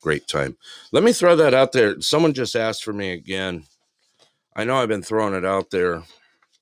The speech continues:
I gotta find it, find it. Someone's asking about the, the fairs again. I guess I brought up the, uh,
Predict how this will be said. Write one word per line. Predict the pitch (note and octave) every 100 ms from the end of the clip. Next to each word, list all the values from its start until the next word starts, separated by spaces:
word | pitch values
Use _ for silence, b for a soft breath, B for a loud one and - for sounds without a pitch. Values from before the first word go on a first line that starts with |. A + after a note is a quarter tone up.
| E2 E2+
I | F#2+
gotta | F2+ D#2+
find | - F2+ E2+ E2
it, | D2+ -
find | F2+ D#2+
it. | D#2+
Someone's | - G2+ F2
asking | F2 E2+ - E2
about | F2 E2
the, | F2 D#2+ -
the | D2+
fairs | - F2 E2+ E2 -
again. | D#2 E2 E2 - B B B
I |
guess | F2+ G2 G#2
I | E2+
brought | E2+ F2+ F2+
up | F2 -
the, | F2 E2 D#2 D2 _ _ _ _ _ _ _ _ _ _ _ - _ _ b b b _ _ G3+
uh, | G3+ F#3+ F3+ E3+ E3 D#3+